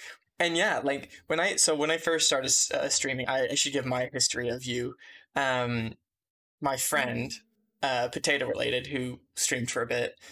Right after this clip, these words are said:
Speaker 1: uh, he
Speaker 2: Yeah.
Speaker 1: was like, You gotta raid this girl. She's super
Speaker 2: Uh-huh.
Speaker 1: cute and schmall. <laughs> And I was just like,
Speaker 2: <laughs>
Speaker 1: "Okay,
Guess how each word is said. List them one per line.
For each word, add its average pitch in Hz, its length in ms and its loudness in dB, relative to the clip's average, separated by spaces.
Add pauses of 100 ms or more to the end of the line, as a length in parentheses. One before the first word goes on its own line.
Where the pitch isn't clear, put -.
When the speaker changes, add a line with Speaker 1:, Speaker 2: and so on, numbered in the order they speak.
(360)
Speaker 1:
uh, 127 360 2 (100)
he 180 180 -2
Speaker 2:
Yeah. 156 60 2
Speaker 1:
was 147 120 0
like, 127 400 0 (440)
You - 180 -6
gotta 143 260 2
raid 127 500 -2 (400)
this - 200 -2
girl. - 480 -4 (200)
She's 135 500 2 (360)
super 147 220 2
Speaker 2:
Uh-huh. - 80 -6
Speaker 1:
cute 156 240 0 (440)
and 131 240 2
schmall. 135 680 2
<laughs> - 60 -20 (460)
And 123 200 2 (140)
I 147 60 4
was 165 140 2
just 147 160 2
like, 131 220 2 (140)
Speaker 2:
<laughs> - 120 -10
Speaker 1:
"Okay, 139 520 -2